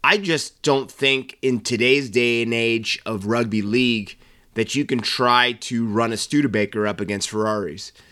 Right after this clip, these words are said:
And right now, no matter how much I hate to say it, because any player that's made it this far up, they are in the competition and are in the N R L, you know they're an elite player. But there's a difference between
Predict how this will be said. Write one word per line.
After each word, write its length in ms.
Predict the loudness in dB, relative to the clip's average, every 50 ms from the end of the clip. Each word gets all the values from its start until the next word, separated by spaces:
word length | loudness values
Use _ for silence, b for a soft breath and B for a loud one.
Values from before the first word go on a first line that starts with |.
| b b b b b b -4 -2
And 140 | 0 4
right 200 | 6 6 4 4 2
now, 520 | 2 2 4 4 4 4 2 0 -2 -6 _ -20 -20 -20 -20 -18 -16 -14 -14 -14 -16 -16 -18 -20 -20 -20 -20 -20 -20 -18 -10
no 220 | -4 0 2 2 2
matter 480 | 4 4 2 2 2 0 -2 -2 -6
how 380 | -10 -12 -8 -4 -2 0 0 2
much 520 | 2 0 0 -2 -4 -6 -6 -8 -8 -10 -12 -8 -6
I 80 | -6
hate 240 | -4 -2 -4 -4 -4
to 80 | -6 -6
say 220 | -2 0 0 0
it, 40 | 0
because 220 | -2 -4 -4 -2
any 120 | -2 -2 -4
player 380 | -4 -4 0 2 4 4 4
that's 240 | 2 0 -4 -4 -2
made 220 | 0 2 2 2 2
it 100 | 0 0
this 160 | -2 -2 -2
far 320 | 0 0 0 2 2 2
up, 320 | 0 0 -2 -4 -8 -6 -2
they 180 | 0 0 0
are 160 | 0 0 0
in 140 | 0 -2 -2
the 80 | -4 -6
competition 720 | -4 -4 -4 -4 -4 -6 -8 -6 -6 -4 -4 -4 -4 -4
and 140 | -4 -2 -2
are 120 | -2 -2
in 140 | -2 -2 0
the 140 | 0 0 0
N 100 | 0 -2
R 160 | -2 0 0
L, 340 | 0 0 0 0 -2 -4 -8 B B B B
you 100 | B 2
know 140 | 4 4 6
they're 180 | 4 4 4 2
an 60 | 2
elite 340 | 0 0 0 -2 -2 -4 -8
player. 360 | -8 -6 -6 -6 -6 -10 -14 -18 _ B B B B B B B B B B B B B -20 -8 0
But 280 | 2 4 4 4 2 0 -4 -6 -6 -8 -8 -8 -10 -10 -10 -8 -4
there's 300 | 0 2 4 4 4 2
a 60 | 0
difference 400 | 2 2 2 2 2 0 -2 -2
between 720 | -4 -4 -4 -4 -2 0 2 2 2 2 0 -2 -2 -6